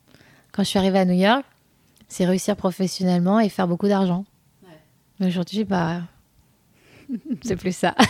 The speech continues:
Speaker 2: <laughs> Eh ouais, comme quoi. La plus grande leçon que tu as apprise en étant ta propre boss ?
Speaker 1: Management du stress.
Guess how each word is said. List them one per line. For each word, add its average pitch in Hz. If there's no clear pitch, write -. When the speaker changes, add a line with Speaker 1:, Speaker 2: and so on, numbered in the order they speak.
Speaker 2:
<laughs> -
Eh -
ouais, 175
comme 196
quoi. 185
La 185
plus -
grande 254
leçon 262
que 269
tu 220
as 196
apprise 277
en 185
étant 220
ta 214
propre -
boss ? -
Speaker 1:
Management 196
du 190
stress. -